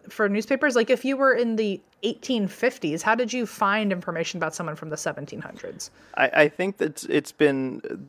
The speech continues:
Speaker 2: everything has been, um, or at least at a certain point started to be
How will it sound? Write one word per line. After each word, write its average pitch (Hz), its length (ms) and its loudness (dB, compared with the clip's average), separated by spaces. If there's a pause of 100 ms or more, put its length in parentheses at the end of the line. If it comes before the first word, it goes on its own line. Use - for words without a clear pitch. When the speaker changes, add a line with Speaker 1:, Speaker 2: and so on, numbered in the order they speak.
(220)
Speaker 2:
everything 156 420 6
has 131 120 0
been, 123 460 0
um, 113 580 0
or 147 120 8
at 135 100 4
least 139 200 2
at 127 300 6
a 120 80 2
certain 127 300 0
point 117 240 -2
started 117 220 2
to - 40 -16
be 110 300 -6